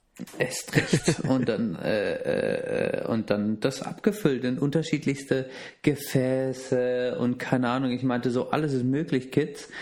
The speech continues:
Speaker 1: Und da kamen echt geile Sachen raus. Auch in so einen Latex-Handschuh einfach rein.
Speaker 2: Oh.
Speaker 1: Und dann hat so eine, weißt du, so einen Mittelfinger gemacht und dann hat das so, oder an, an, weißt du, so, und dann am nächsten Tag, das ist alles was geworden. Das war auch ganz geil.
Speaker 2: Okay.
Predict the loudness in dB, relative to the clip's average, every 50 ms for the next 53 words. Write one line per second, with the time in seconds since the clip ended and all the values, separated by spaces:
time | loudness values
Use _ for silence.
0 | -12 -12 -14 -6 _ 0 2 2 0 -2 0 0 0 0 2 0 -2 -4 -2 -2
1 | 0 0 0 -2 0 -2 -2 -2 0 -4 -4 0 0 0 0 0 -2 -2 -2 0
2 | 0 0 2 2 2 2 2 0 0 0 0 -2 0 0 -2 -2 0 0 0 0
3 | 0 0 0 0 0 0 0 0 0 -2 0 -2 -4 0 0 0 0 2 2 2
4 | 2 2 0 -2 -4 -6 -2 0 2 2 2 2 0 0 -2 -2 -4 0 0 0
5 | 2 2 0 0 0 0 0 0 0 -2 0 0 0 0 0 0 0 0 -2 -2
6 | 0 0 -2 -2 0 -2 0 0 0 0 0 0 0 0 0 -2 -4 -2 0 0
7 | 0 0 0 -2 -4 -6 -10 -18 -20 -20 _ _ -2 -2 0 0 0 -2 -2 0
8 | 0 2 2 2 2 0 0 -2 -4 -8 -12 -14 -16 -4 2 2 2 4 2 0
9 | 0 0 -2 -2 0 -2 -2 -2 0 -2 0 0 0 -2 -2 -2 -2 -4 -2 2
10 | 2 2 2 2 0 0 0 0 0 0 0 0 0 0 0 0 2 2 2 2
11 | 2 0 -2 0 0 -2 2 2 0 0 0 -2 -2 0 0 0 2 0 0 0
12 | 2 0 0 0 0 0 0 -2 0 0 0 2 2 2 0 0 0 -2 -2 -2
13 | 0 -2 -2 -2 -4 -12 -4 -2 -2 -2 -2 -2 0 0 0 0 -4 -6 -8 -6
14 | -2 -2 -2